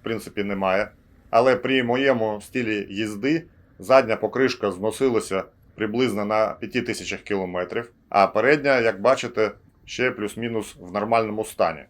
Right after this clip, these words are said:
Відповідно, задню покришку довелося поміняти. На той час були в наявності підходячі для мене,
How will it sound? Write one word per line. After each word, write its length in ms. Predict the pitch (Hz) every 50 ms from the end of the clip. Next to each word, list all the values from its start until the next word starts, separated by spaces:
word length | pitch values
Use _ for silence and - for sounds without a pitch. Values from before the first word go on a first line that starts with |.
| _ -
Відповідно, 680 | - 101 120 120 - 127 135 135 147 147 123 113 113 101
задню 300 | 95 139 131 120 117 98
покришку 480 | - 113 - - 135 127 - - 107
довелося 460 | 101 104 107 117 123 127 120 120 110 -
поміняти. 640 | - 107 107 104 98 95 95 95 98 - 120 117 - - _ _ _ _ _ _
На 140 | 98 113 110
той 240 | - 139 147 139 131
час 400 | - - 139 135 131 120 98 95
були 340 | 92 101 113 120 135 135
в 80 | 110 104
наявності 720 | 104 107 113 120 127 120 113 110 107 98 - - - 101 98
підходячі 720 | - 101 95 - - 110 113 120 117 113 104 - - 98
для 160 | 92 92 104
мене, 420 | 104 107 107 104 98 92 90 87